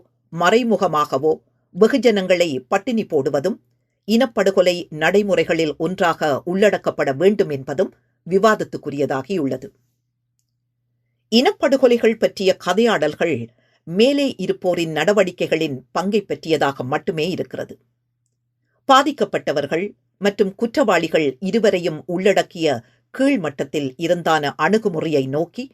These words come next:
இனப்படுகொலை ஆய்வுகளை விரிவுபடுத்துவதற்கான தேவையும்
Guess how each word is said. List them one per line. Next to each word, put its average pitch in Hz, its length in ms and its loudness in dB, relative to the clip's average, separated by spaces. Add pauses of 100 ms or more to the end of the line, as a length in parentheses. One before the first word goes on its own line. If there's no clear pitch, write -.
(440)
இனப்படுகொலை 190 760 2
ஆய்வுகளை 160 600 -2 (280)
விரிவுபடுத்துவதற்கான 160 1120 0
தேவையும் 180 500 2